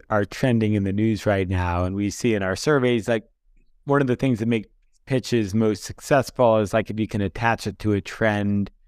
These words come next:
journalists are already interested in versus, like, kind of operating in a vacuum. So you mentioned A I. I think, you know, that's obviously top of mind for everybody right now.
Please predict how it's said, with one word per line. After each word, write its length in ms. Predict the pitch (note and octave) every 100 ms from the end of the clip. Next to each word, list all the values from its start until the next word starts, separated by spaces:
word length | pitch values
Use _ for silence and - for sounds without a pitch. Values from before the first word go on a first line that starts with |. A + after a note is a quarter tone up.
| _ _ _ _ _
journalists 560 | - C3 A#2 A2+ G2+ -
are 80 | G#2+
already 340 | G#2 G2 G2+
interested 480 | G#2 G#2 F#2 A2 G2
in 300 | F#2 F#2 F#2
versus, 480 | G2+ F#2+ - F#2+ F2+
like, 180 | G2
kind 200 | - G2+
of 60 | G2
operating 380 | F#2 F#2 G#2 F#2
in 100 | F2+
a 60 |
vacuum. 720 | F2+ G#2 G#2 - F#2 F2 E2+ F2 _ _ _ _
So 180 | - -
you 160 | A#2+ A2
mentioned 420 | A#2 A2 A2 G#2+
A 200 | G#2+ G#2
I. 480 | A#2 A#2+ A2 G#2 G2
I 60 |
think, 240 | F#2 G#2+ F2+
you 120 | A2
know, 40 | F#2+
that's 220 | G2+ G2
obviously 520 | G#2 F#2+ G2 - G2
top 260 | - G#2 -
of 80 | F#2+
mind 320 | G2 G2+ F#2+
for 80 | G2+
everybody 420 | G2+ F#2+ G2 F#2+
right 240 | F#2+ F#2+
now. 520 | G2 G2 F#2+ F#2+ F#2